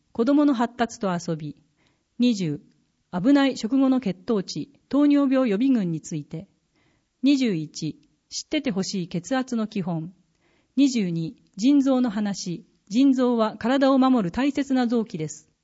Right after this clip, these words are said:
二十三、血管元気、バランス食。食べ物と血液の深い関係。二十四、ハッピー健康生活。歯と口の健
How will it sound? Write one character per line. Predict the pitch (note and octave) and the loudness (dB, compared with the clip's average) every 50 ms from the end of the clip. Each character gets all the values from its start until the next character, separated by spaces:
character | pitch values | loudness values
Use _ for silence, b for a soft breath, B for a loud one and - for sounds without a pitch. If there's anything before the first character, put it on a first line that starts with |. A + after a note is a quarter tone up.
| _ _ _ _ _ _ _ _ _ _ _ _ _ | _ _ _ _ _ _ _ _ _ _ _ _ _
二 | - C#4+ C4+ | 2 2 4
十 | A#3+ A3+ F#3 E3+ | 4 2 -2 -2
三、 | E3+ - E3 D#3+ D#3+ - - _ _ _ _ _ | -4 -6 -8 -8 -8 -10 -12 _ _ _ _ _
血 | _ - A#3 A3+ - | _ -4 -4 -4 0
管 | - D4+ D4 C#4 C4+ | 0 2 4 4 4
元 | B3+ A#3+ A3 G3 | 2 2 0 -2
気、 | - - E3+ D#3+ - F#3+ | -4 -6 -10 -10 -10 -6
バ | D#3 F#3 | -4 -2
ラ | G#3 B3+ | 0 0
ン | C4+ C4+ | 0 0
ス | B3+ - | -2 -4
食。 | - - D#3+ - - D3+ - - _ _ _ _ _ _ _ _ | -6 -6 -6 -6 -8 -12 -12 -12 _ _ _ _ _ _ _ _
食 | - A3 | -2 0
べ | C4+ D4+ | 2 4
物 | D4 D4 C#4 A#3+ | 4 4 2 2
と | - F#3 | 0 -4
血 | - - F#3 E3+ - A3 | -6 -6 -6 -2 -2 -2
液 | G#3 G#3 - E3 | -2 -2 -4 -6
の | D3+ C#3+ | -6 -6
深 | - - - D4 | -6 -4 -2 -2
い | B3+ G#3+ | -2 -2
関 | - E3 D#3 D3 | -4 -6 -6 -6
係。 | D3 - D#3+ D#3 D#3+ F#3+ - _ _ _ _ _ _ _ _ _ _ _ _ _ _ - | -6 -8 -8 -8 -8 -10 -16 _ _ _ _ _ _ _ _ _ _ _ _ _ _ 2
二 | C#4 D4 C4+ | 2 2 4
十 | A#3+ G#3+ E3+ | 2 0 -2
四、 | D#3+ - - F3+ D#3+ - - _ _ _ _ _ _ _ | -2 -4 -6 -8 -8 -8 -12 _ _ _ _ _ _ _
ハ | _ - G#3+ | _ -4 -4
ッ | G#3+ - _ | -4 -2 _
ピ | - D4 D4 | 2 2 2
ー | C#4 | 4
健 | C#4+ C#4+ C#4 C4+ C#4 | 2 2 2 2 2
康 | C#4 C4 B3 | 0 -2 -2
生 | A#3 - A#3 F#3+ | -2 -2 -4 -4
活。 | - - E3+ - - E3+ D#3+ - _ _ _ _ _ _ _ | -4 -6 -12 -10 -10 -14 -14 -14 _ _ _ _ _ _ _
歯 | - D4+ D4 | -4 -2 0
と | - E4 | 0 -2
口 | D#4+ - - - G#3 | -2 -4 -8 -6 -4
の | F#3+ F3 | -4 -4
健 | F#3 B3 B3+ C4 | -2 0 -2 -2